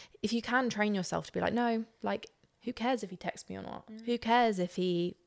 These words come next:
Speaker 1: whatever?" Like, something that really helped me recently is, like, I've really gotten into my journaling from you, actually.
Speaker 2: Ooh, I love
Speaker 1: Like,
Speaker 2: journaling.
Speaker 1: if you just have, like, a certain situation, it's just, like, journaling about it and really, like,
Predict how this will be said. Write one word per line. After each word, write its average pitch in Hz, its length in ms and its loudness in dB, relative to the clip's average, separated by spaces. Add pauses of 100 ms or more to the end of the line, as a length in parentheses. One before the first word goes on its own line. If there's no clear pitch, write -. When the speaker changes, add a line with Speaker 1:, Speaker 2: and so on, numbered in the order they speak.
(160)
Speaker 1:
whatever?" 185 600 4 (280)
Like, - 180 6 (600)
something 226 340 -2
that 208 120 -4
really 180 180 0
helped 170 320 -6
me 175 180 -2
recently 170 760 -4 (300)
is, 196 180 2
like, 185 400 0 (400)
I've 202 160 6
really 220 160 6
gotten 190 220 0
into 185 160 -6
my 180 80 -4
journaling 175 440 0
from 233 200 0
you, 190 160 4
actually. - 340 2
Speaker 2:
Ooh, 605 180 10 (140)
I - 60 0
love - 100 0
Speaker 1:
Like, 359 240 4
Speaker 2:
journaling. 370 140 -10 (840)
Speaker 1:
if 285 160 2
you 330 120 4
just - 200 -2
have, - 220 -2
like, 226 340 0 (220)
a 214 60 0
certain 220 240 6
situation, 208 640 2
it's 180 120 -4
just, - 200 -4
like, - 100 -4
journaling 277 420 2
about 175 280 0
it - 100 0
and 175 140 0
really, 233 260 2
like, 240 460 -2